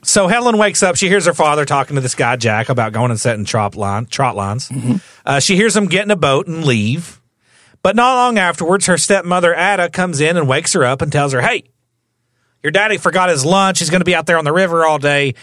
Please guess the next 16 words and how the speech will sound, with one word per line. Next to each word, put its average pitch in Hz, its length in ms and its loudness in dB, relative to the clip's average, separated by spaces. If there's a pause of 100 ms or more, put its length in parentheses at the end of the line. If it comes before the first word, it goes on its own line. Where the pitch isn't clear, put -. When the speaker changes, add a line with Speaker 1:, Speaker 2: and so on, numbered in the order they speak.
(100)
Speaker 1:
He's 139 140 -4
gonna 160 160 0
have 156 160 -2
to 147 80 -2
have 151 120 0
his 127 140 -6
lunch. 135 420 0 (360)
Get 156 200 -2
dressed. 151 640 0 (220)
We're 147 140 2
gonna 156 160 2
take 165 280 0
it 110 120 -4
to 123 160 2
him." 82 220 -6 (420)
Speaker 2:
Hmm. 269 240 0